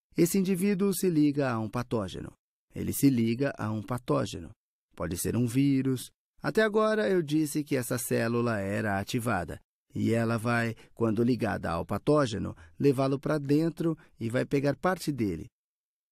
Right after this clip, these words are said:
Vai cortar e colocar em uma molécula de M H C dois. E vamos dizer, "Ah,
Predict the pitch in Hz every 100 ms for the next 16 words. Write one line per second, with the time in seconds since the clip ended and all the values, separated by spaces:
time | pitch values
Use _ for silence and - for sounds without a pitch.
0 | _ - 82 - 110 101 - 139 160 185
1 | 170 165 165 156 147 143 147 147 _ _
2 | _ - 135 139 143 147 147 165 190 160
3 | 143 147 156 156 - - 131 147 143 147
4 | 151 156 120 123 131 131 - 107 120 120
5 | 127 92 - - _ _ _ _ - 110
6 | 110 110 101 113 104 110 104 98 - _
7 | _ _ _ 131 196 202 151 98